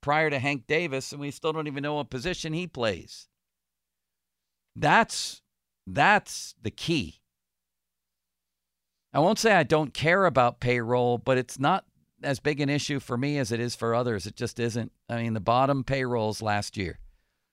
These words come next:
from twenty to thirty in Major League Baseball. So the bottom, what, what's that, eleven? You had Milwaukee, Arizona, Washington, K C, Miami, Cleveland, Cincy, Pittsburgh, Tampa,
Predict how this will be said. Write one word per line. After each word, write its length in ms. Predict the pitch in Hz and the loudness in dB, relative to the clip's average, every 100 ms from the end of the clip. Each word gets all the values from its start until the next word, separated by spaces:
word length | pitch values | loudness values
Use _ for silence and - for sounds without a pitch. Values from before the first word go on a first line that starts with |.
| _ | _
from 160 | 139 104 | 0 0
twenty 640 | - - 135 180 - 214 | -2 2 4 4 0 -2
to 200 | 214 208 | -2 -2
thirty 600 | 202 - 160 135 92 - _ _ | -2 2 4 4 0 -6 _ _
in 140 | 110 101 | -4 0
Major 320 | 104 107 107 | 0 0 -2
League 200 | 101 92 | -2 -2
Baseball. 600 | 92 85 - - - - _ | -6 -6 -8 -10 -10 -14 _
So 240 | - 107 | -8 -6
the 80 | 90 | -2
bottom, 460 | 80 107 113 107 98 | 2 4 4 2 -2
what, 240 | 107 - | -4 -4
what's 180 | 104 - | -6 -4
that, 180 | 80 71 | -8 -6
eleven? 460 | 73 110 180 208 - _ _ _ _ _ _ _ _ _ _ _ - | -2 0 0 -4 -8 _ _ _ _ _ _ _ _ _ _ _ -2
You 160 | 135 135 | 4 6
had 240 | 120 107 | 6 4
Milwaukee, 800 | 110 95 90 101 170 - 247 262 _ | 2 2 4 4 4 0 -4 -6 _
Arizona, 720 | 117 151 180 147 147 151 147 147 | 2 4 4 4 4 4 2 2
Washington, 760 | 117 117 120 123 117 120 110 | 4 2 2 -2 -2 -2 -4
K 260 | - 131 143 | 0 0 0
C, 280 | - 139 135 | -2 -2 0
Miami, 600 | 120 95 101 113 143 143 | 2 4 2 2 0 -4
Cleveland, 560 | - 135 113 90 92 | -2 0 0 0 -4
Cincy, 600 | - - 139 180 - 208 196 | -4 -2 0 0 -2 -6 -2
Pittsburgh, 580 | 131 117 - - 123 113 - | 0 -2 -2 -2 -2 -2 -2
Tampa, 540 | 113 113 - 120 | 0 0 0 -4